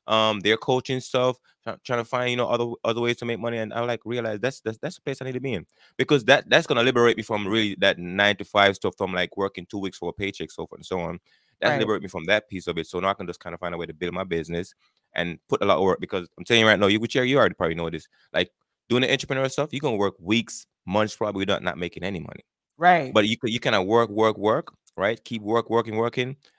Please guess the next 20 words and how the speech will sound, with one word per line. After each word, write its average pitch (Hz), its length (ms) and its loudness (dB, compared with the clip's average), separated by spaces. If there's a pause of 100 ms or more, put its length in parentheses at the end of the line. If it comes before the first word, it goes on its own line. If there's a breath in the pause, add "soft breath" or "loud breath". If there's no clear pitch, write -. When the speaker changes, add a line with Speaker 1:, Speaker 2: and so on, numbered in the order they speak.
Speaker 1:
And 90 160 -4
then 101 140 2
after 113 380 2
a 113 60 2
while, 113 280 4
then 101 140 -2
the 92 60 -8
stuff 107 220 -6
that 95 80 -4
you, 101 180 -6
you 98 100 -10
put - 200 -12
in 101 80 -12 (120)
place, 107 180 -2
the 90 80 -16
system 110 260 -10
you 104 40 -10
start 104 200 -4
working 104 260 -2
on, 104 140 -6